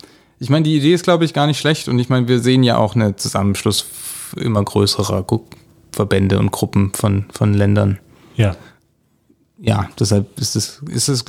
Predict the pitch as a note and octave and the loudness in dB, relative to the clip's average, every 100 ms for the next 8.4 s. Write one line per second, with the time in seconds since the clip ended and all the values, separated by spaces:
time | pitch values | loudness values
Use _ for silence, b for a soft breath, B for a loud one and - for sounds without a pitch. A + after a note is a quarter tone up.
0 | - B2 C3 D#3+ C3+ B2+ A#2 G2+ G2+ G#2 | -6 0 2 2 2 2 4 2 -2 -2
1 | G2+ G2+ - A2 G2+ - - G2 G2+ - | -2 -4 -6 -6 -8 -8 -12 -12 -14 -14
2 | G#2 B B B - F#2+ b b b b | -16 B B B -2 -2 b b b b
3 | b _ _ _ - B2+ C3 C3+ C3 B2+ | b _ _ _ 0 2 4 2 0 -2
4 | - C3 - - B2+ B2 A#2 A#2 B2+ C3 | 0 0 0 2 4 4 4 2 2 2
5 | A#2+ A2+ A2 A2+ G#2 G#2 G2+ G2+ G2 G2 | 2 2 0 -2 -2 -4 -4 -4 -4 -4
6 | G2 G#2+ G2+ - A2 G2+ F#2+ G2 - F#2 | -6 -6 -8 -6 -4 -4 -4 -6 -6 -8
7 | F#2 G2 F#2+ D#3 D#3+ D3 D3 C3+ C3 B2+ | -6 -6 -2 0 0 0 -2 -2 -2 -2
8 | A#2 - C3 | -4 -6 -16